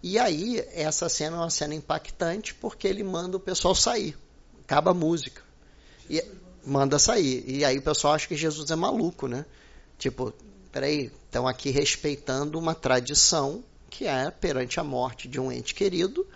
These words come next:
vai acontecer isso." É isso que tá preconizado.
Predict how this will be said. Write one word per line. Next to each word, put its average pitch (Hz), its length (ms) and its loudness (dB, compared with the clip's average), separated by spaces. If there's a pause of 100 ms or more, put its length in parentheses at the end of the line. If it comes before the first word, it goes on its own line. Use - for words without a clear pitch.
(460)
vai 143 200 0
acontecer 175 500 2
isso." - 480 -2 (160)
É 120 120 -4
isso 135 220 -2
que 180 100 -6
tá 165 140 -2
preconizado. 131 960 -2